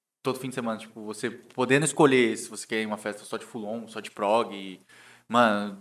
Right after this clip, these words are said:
do bagulho mais comercial, tipo, eu acho que isso vai continuar pra cena. Acho que já deu um boom que dificilmente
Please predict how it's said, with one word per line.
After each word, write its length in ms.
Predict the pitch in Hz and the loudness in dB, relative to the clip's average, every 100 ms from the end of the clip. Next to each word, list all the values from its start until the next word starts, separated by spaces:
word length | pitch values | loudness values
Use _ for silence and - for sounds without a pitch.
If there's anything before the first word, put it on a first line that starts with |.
| - - | -16 -8
do 300 | 117 117 110 - | -4 -4 -6 0
bagulho 260 | 117 113 113 | 2 2 -2
mais 160 | 113 | -4
comercial, 640 | - 120 - 104 107 117 | -6 -8 0 4 6 6
tipo, 200 | 107 - | 2 4
eu 40 | 120 | 6
acho 180 | 120 - | 6 2
que 80 | |
isso 140 | 143 - | -4 0
vai 100 | 160 | -2
continuar 760 | 160 156 156 117 107 135 - _ _ _ _ _ _ _ _ _ | -2 -6 0 2 2 0 -10 _ _ _ _ _ _ _ _ _
pra 160 | 104 101 | -6 -4
cena. 480 | - 92 95 135 - _ _ | -4 -6 -6 -8 -12 _ _
Acho 80 | - | -18
que 120 | 113 104 101 | -16 -16 -14
já 240 | 113 117 135 | 0 6 6
deu 140 | 147 | 6
um 120 | 180 | 2
boom 280 | 151 151 165 | 0 -2 -2
que 260 | - 151 - _ _ _ | -4 -10 -12 _ _ _
dificilmente 560 | - 160 156 139 135 | -8 -4 -2 -2 -2